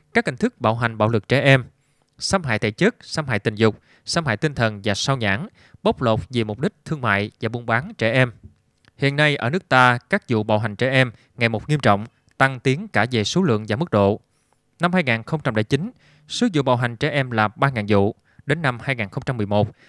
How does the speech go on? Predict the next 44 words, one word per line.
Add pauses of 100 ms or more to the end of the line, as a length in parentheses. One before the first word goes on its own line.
(140)
đã
tăng
lên
hơn
bảy
ngàn
vụ. (460)
Giai
đoạn
từ
năm
hai
nghìn
không
trăm
lẻ
tám
đến
năm
hai
nghìn
không
trăm
mười, (400)
cả
nước
đã
có
gần
bốn
ngàn
vụ
bạo
lực
trẻ
em (380)
và
khoảng
một
trăm
trẻ
em
bị
giết.